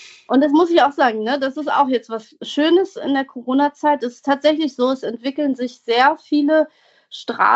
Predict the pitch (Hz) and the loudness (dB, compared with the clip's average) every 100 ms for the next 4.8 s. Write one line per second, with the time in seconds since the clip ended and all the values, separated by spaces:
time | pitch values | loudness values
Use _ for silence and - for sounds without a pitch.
0 | 311 - 339 302 285 254 - 233 233 240 | 2 -2 -4 -4 -6 -10 -16 -14 -12 -12
1 | - 254 269 277 277 - 240 233 277 330 | -4 -2 0 -2 -6 -4 0 2 2 -2
2 | - 220 208 226 349 - - - _ _ | -4 -4 -2 -4 -6 -10 -20 -20 _ _
3 | - 226 247 247 262 277 - 247 262 240 | -2 0 2 2 2 2 -2 -2 -6 -8
4 | - 254 - 269 262 240 - - | -6 -6 -2 0 0 -4 -8 -12